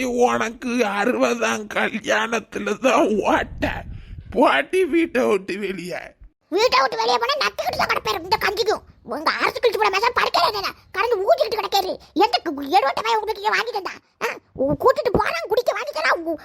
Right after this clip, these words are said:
Speaker 2: வாயில வச்சு ஊதுறதுக்கு வாங்கி தரான். அரசு கிழிச்சு போட எவனு தெரிஞ்சுதான்.
Speaker 1: ஏன் மட்டி வாங்கி தரணும்? நானே வாங்குவேன் மட்டி. இங்க இரு,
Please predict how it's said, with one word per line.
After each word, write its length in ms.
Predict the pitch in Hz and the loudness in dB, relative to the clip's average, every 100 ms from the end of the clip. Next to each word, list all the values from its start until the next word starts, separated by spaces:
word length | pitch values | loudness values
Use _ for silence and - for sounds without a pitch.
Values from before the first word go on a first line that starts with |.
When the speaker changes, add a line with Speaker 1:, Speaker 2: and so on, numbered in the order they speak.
| - | -2
Speaker 2:
வாயில 260 | 349 427 466 | 0 0 -2
வச்சு 160 | 480 403 | 0 4
ஊதுறதுக்கு 340 | 453 523 415 415 | 4 4 0 0
வாங்கி 160 | 698 - | 0 0
தரான். 220 | 339 - - - - 262 | 0 -2 -10 -12 -8 -2
அரசு 220 | 427 - - | -2 -2 0
கிழிச்சு 220 | - - - | 2 4 4
போட 120 | 659 605 | 4 2
எவனு 220 | 480 539 427 | 2 2 2
தெரிஞ்சுதான். 340 | 403 339 - _ _ _ _ 202 | 0 -12 -16 _ _ _ _ 0
Speaker 1:
ஏன் 500 | 202 240 277 285 302 | 4 4 4 2 2
மட்டி 300 | 269 220 311 240 | 2 6 6 6
வாங்கி 360 | 226 240 233 202 | 2 0 -4 -6
தரணும்? 560 | 202 208 208 202 190 180 175 | -6 -6 -6 -6 -6 -6 -8
நானே 560 | 202 220 277 302 285 294 302 285 | -6 -4 -2 -2 0 2 2 2
வாங்குவேன் 580 | 285 359 320 240 220 | 0 0 -2 0 0
மட்டி. 320 | 214 202 - 185 196 254 302 - - _ _ _ _ _ - | -2 -6 -6 -2 0 4 4 2 -4 _ _ _ _ _ -10
இங்க 240 | 180 185 220 214 | 0 4 4 4
இரு, 180 | 226 | 2